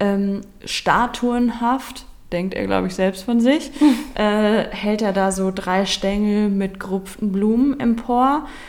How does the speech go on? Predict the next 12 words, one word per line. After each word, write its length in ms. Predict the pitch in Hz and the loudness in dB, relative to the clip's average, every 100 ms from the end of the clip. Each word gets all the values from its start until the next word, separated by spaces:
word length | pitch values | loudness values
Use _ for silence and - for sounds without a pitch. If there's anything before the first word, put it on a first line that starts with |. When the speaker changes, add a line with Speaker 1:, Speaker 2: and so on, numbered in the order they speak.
| - - | -14 -2
Speaker 1:
und 220 | 202 202 | -2 -2
trägt 420 | 196 196 208 - | -2 -2 -2 -4
eine 320 | 180 185 - | -2 -2 -4
extrem 720 | 190 - - - 233 247 240 226 | -6 -6 -8 0 4 6 8 8
niedrig 480 | 254 247 214 226 226 | 8 6 2 0 0
sitzende 800 | 214 214 220 208 196 196 202 - | -2 0 0 2 4 4 2 -2
Jute-Hose, 960 | 190 202 233 - 175 170 175 175 175 190 | -4 -2 -2 0 -2 -2 -4 -4 -4 -6
die, 140 | 190 | -6
glaub 260 | 180 170 180 | -2 0 0
ich, 280 | 190 - - | -2 -6 -8
genau, 640 | 175 170 175 196 214 220 - - - - - - | -4 0 4 4 0 -6 -18 -20 -20 -20 -20 -10
ja, 200 | 175 | -6